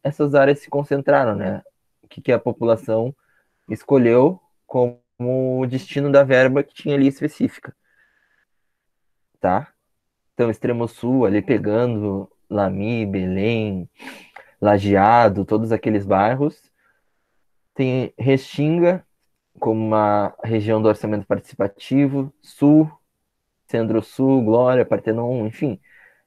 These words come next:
Eles vão pegar diversos bairros e vão agrupar, tá? Então, é pra escolher uma dessas regiões e fazer uma pesquisa sobre ela,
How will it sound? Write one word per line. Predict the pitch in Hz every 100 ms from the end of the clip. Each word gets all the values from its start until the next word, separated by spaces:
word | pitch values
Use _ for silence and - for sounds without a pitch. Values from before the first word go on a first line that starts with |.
| -
Eles | 120
vão | 117 131
pegar | 139 131 135
diversos | 131 135 139 165 139
bairros | 127 139 165 156
e |
vão | 147 165
agrupar, | 165 180 190 143 98 _ _ -
tá? | 101 113 _ _ _ _ _ _
Então, | 123 131
é |
pra | 123 135
escolher | 135 151 139
uma | 139 143 202
dessas | 180 156 156
regiões | 160 151 143 147 - - _ _ _ _ _ _ _ _ -
e | 196
fazer | 185 202 185
uma | 190
pesquisa | 196 170 - 180 170
sobre | 175 190 175
ela, | 180 139 98